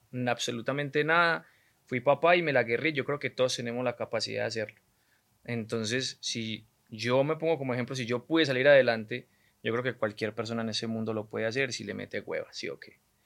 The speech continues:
La segunda, el tema de, bueno, si son papás primerizos y no saben qué hacer y hay un montón de preocupaciones,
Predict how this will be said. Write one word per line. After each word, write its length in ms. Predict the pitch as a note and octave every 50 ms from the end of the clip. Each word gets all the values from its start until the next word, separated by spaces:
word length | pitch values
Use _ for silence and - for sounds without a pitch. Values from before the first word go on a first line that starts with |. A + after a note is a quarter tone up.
| _ _ _ _ _ _ _ _ _ _
La 160 | - B2 B2+ B2
segunda, 540 | C3+ C3 A#2+ B2+ C3 C3 C3 D3 D#3 D3+
el 140 | C#3+ B2 A#2+
tema 280 | - B2 B2 C3 C#3 D3
de, 220 | C#3 B2+ A#2+ - -
bueno, 360 | B2+ B2+ B2 A#2 G#2 G2 F#2 - _ _
si 200 | - - - A#2+
son 220 | G#2+ A#2+ A2 G#2+
papás 500 | A2 C3+ C#3 - - C#3 C3+ C3+ C3+ C3
primerizos 640 | - - C#3 C3+ C3 A#2+ A2 A#2 A#2+ B2 A#2 C3 C3 C3
y 120 | B2+ B2
no 100 | A#2 A2
saben 320 | A2 C3 C3 C3 C3 C3
qué 120 | B2+ - C3
hacer 260 | B2 B2 C3+ C3+ C3+
y 60 | C3 B2
hay 60 | B2
un 80 | B2+
montón 260 | C3+ C3+ C3 B2+ C#3 C3+
de 80 | C3+ B2+
preocupaciones, 640 | - A#2+ - B2 - - A2+ B2 D3+ D#3 D3 C3